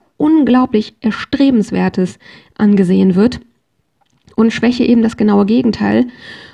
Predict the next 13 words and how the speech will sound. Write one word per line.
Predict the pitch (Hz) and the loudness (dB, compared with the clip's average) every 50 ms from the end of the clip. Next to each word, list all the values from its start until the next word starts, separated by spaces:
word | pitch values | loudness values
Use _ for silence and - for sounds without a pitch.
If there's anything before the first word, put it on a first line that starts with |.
| _ | _
Und | - 233 214 | -4 -2 0
wenn | 233 240 254 | 2 2 2
wir | 262 | 2
das | 247 254 247 | 0 -2 -2
dann | 247 233 233 | -2 -2 0
so | 262 269 | 2 4
reframen, | 262 254 254 254 247 - - 240 247 254 269 254 208 202 196 190 196 - _ - | 4 4 4 2 0 -2 -2 0 2 2 2 2 2 2 0 0 -4 -6 _ -6
dass | - 202 214 - - - | -6 -4 -4 -6 -6 -2
wir | 202 208 202 - | -2 -2 0 0
in | - 214 214 | 0 -2 -2
Schwäche | 202 - - 208 233 269 247 - 208 196 - 185 | -2 -4 -2 -2 -2 0 0 -2 -2 -2 -2 -4
Stärke | - - - - 240 247 269 262 - | -6 -8 -6 -2 -2 -2 0 -2 -4
finden, | - - - 196 190 165 - 190 180 160 | -8 -6 -4 -4 -4 -2 -2 -2 -4 -4